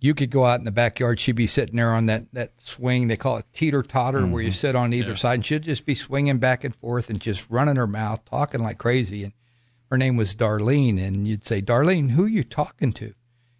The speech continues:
Speaker 1: And she'd say, "Jesus." And, and we're kinda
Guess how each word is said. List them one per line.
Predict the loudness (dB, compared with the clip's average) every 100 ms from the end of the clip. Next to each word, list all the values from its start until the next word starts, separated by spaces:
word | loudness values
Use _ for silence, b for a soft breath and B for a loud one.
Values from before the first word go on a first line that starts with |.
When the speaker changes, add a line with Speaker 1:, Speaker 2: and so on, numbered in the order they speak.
| _
Speaker 1:
And | 0
she'd | 2
say, | 2 0
"Jesus." | 0 -2 -2 -2 -6 -10 _ _ _ _ _ _ _ _ _
And, | -4 0
and | 0 2
we're | 0 -2
kinda | 0 2 4 2